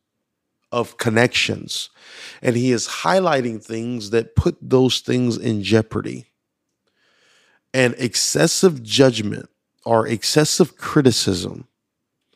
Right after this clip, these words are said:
it can ruin relationships. And when someone is always focused on finding the weak point,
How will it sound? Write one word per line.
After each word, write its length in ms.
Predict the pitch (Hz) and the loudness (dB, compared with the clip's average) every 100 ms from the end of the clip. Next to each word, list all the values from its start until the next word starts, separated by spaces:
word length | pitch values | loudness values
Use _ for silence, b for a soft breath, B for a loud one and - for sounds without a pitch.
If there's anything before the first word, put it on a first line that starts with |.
| _ _ _ _ _ _ _ _ _ - | _ _ _ _ _ _ _ _ _ -2
it 760 | 139 131 135 - - - - _ _ _ _ _ _ _ _ _ _ _ | 0 0 -2 -10 -8 -8 -12 _ _ _ _ _ _ _ _ _ _ _
can 200 | - 143 | 0 2
ruin 440 | 120 113 131 143 143 | 4 6 6 6 6
relationships. 1000 | 143 151 180 - 101 - - - - - _ _ _ _ _ _ _ _ _ _ _ _ _ _ _ _ _ _ _ _ b b b b b b b b - | 4 4 2 -2 -6 -8 -10 -12 -14 -16 _ _ _ _ _ _ _ _ _ _ _ _ _ _ _ _ _ _ _ _ b b b b b b b b 4
And 340 | 135 120 120 - | 4 4 -2 2
when 200 | 127 120 | 2 4
someone 400 | - 170 180 160 | 2 2 4 2
is 140 | 123 | 2
always 400 | 127 160 170 147 | 0 2 4 2
focused 340 | - 151 147 | 0 0 4
on 140 | 131 123 | 4 2
finding 540 | - 139 139 135 123 | 0 0 4 2 2
the 80 | 113 | 0
weak 360 | 110 131 127 - | 0 -2 -4 -6
point, 340 | 113 - - | -6 -6 -12